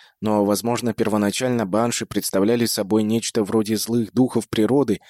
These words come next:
или неупокоенных призраков. Дословно их название можно перевести как «женщина из Ши», из числа представителей потустороннего мира. Банши — существо, предвещающее смерть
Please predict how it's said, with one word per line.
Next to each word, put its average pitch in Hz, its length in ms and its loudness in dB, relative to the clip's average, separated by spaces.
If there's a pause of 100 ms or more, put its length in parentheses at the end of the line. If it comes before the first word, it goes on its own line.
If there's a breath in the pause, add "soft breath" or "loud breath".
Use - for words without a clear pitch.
(220 loud breath)
или 135 280 2
неупокоенных 113 920 0
призраков. - 640 -6 (520)
Дословно 180 680 0
их 151 200 0
название 143 520 0
можно 131 340 0
перевести 113 460 -2
как 113 240 -2
«женщина 117 760 -2
из - 320 -4
Ши», - 380 -4 (420 soft breath)
из 92 140 -4
числа 120 400 -2
представителей 107 760 -2
потустороннего 98 760 -2
мира. 104 360 -6 (320)
Банши — 170 400 -2
существо, 143 560 -4
предвещающее 131 920 0
смерть 139 480 -4